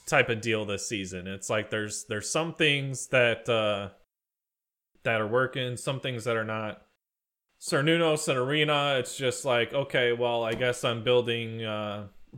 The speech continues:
Death's Toll and attack speed with some anti-heal, you know, because the enemy team, of course, picks, like, uh, Baron, Terra,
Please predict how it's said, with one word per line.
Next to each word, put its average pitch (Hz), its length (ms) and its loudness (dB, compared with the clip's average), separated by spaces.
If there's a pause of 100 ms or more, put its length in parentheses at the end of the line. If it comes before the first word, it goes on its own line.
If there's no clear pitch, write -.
Death's 127 440 0
Toll 117 680 2 (180)
and 113 460 -6
attack 151 340 10
speed 120 520 -2 (920)
with 113 120 -4
some 120 180 -2
anti-heal, 104 920 2 (680)
you 113 80 -10
know, 95 180 -6
because 95 220 -6
the 104 80 -6
enemy 98 240 -6
team, 95 360 -8
of 90 80 -16
course, 92 420 -6 (100)
picks, - 340 -12
like, 85 340 -14
uh, 80 180 -14 (460)
Baron, 107 520 -2
Terra, 95 480 -2